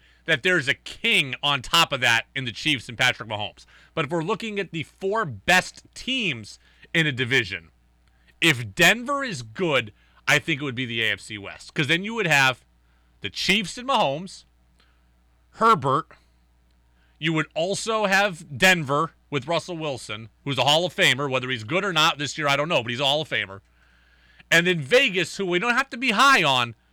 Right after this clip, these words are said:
but I do think they're a five hundred-ish team. Okay, I do think they are a five hundred-ish team. I think there are no horrible teams in the A F C West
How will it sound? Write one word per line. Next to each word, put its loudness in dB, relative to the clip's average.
but 6
I 8
do -2
think -8
they're 2
a -2
five 2
hundred-ish -4
team. -6
Okay, 4
I 6
do -4
think -12
they -2
are 0
a -4
five 2
hundred-ish -4
team. -6
I 2
think -8
there -2
are 2
no -2
horrible 2
teams -6
in 2
the 0
A 4
F -2
C -6
West -2